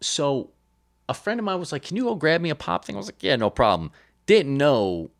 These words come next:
the craziness that would be, like, the, the, the Toy Tokyo line. I was like, "I'm not getting you this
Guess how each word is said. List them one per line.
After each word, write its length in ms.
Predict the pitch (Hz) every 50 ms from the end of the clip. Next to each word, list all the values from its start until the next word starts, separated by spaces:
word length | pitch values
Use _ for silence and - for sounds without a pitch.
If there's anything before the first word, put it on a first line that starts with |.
| _
the 140 | - 101 104
craziness 680 | - - - 131 123 117 90 98 95 90 87 85 - -
that 180 | - 90 78 67
would 140 | 87 76 -
be, 300 | 90 87 85 85 85 82
like, 320 | - 87 85 87 71 -
the, 200 | - 90 85 76 - 82 - - - -
the, 220 | 98 87 87 80 -
the 100 | - 95
Toy 240 | - - 113 107 107
Tokyo 460 | - - 113 117 123 - 165 165 170
line. 420 | 170 175 190 190 190 196 202 190 170
I 60 | 95
was 140 | 101 95 82
like, 500 | 85 85 85 76 - - - - - - -
"I'm 160 | - 92 98
not 160 | 92 92 87 78
getting 220 | 92 92 67 73
you 80 | 82 78
this 220 | 78 78 - -